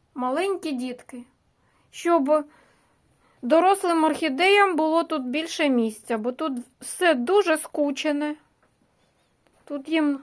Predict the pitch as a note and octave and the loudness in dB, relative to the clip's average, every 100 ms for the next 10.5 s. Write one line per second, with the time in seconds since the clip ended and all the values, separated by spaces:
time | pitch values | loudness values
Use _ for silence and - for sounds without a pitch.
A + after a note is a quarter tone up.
0 | - C4 E4 E4+ D4 C#4 C#4 - D#4+ E4 | -10 -6 -2 0 2 0 -2 -6 -4 -4
1 | - E4+ E4+ _ _ _ _ _ _ _ | -4 -6 -8 _ _ _ _ _ _ _
2 | _ _ _ _ _ _ E4 F4 F4+ - | _ _ _ _ _ _ -8 -6 -6 -4
3 | F4+ F4+ G4 G4 D#4 D#4+ C#4+ D4 D4 _ | -4 4 4 6 4 2 2 0 -4 _
4 | _ _ _ _ _ _ _ _ _ _ | _ _ _ _ _ _ _ _ _ _
5 | D4 C#4 D#4+ A3 G#3 G3+ A3 G3+ - _ | -6 -2 -2 -2 -8 -10 -14 -16 -20 _
6 | _ _ _ _ _ _ _ _ _ _ | _ _ _ _ _ _ _ _ _ _
7 | _ _ _ _ _ _ _ _ _ _ | _ _ _ _ _ _ _ _ _ _
8 | _ _ _ _ - A#3+ C4 F#4 F#4 D#4 | _ _ _ _ -8 -4 0 -2 -2 -4
9 | D#4 - _ _ - B3 B3 C#4 C#4 C#4 | -4 -6 _ _ -14 -4 0 0 0 -4
10 | C4+ C4 G#3+ G#3 | -4 -8 -8 -10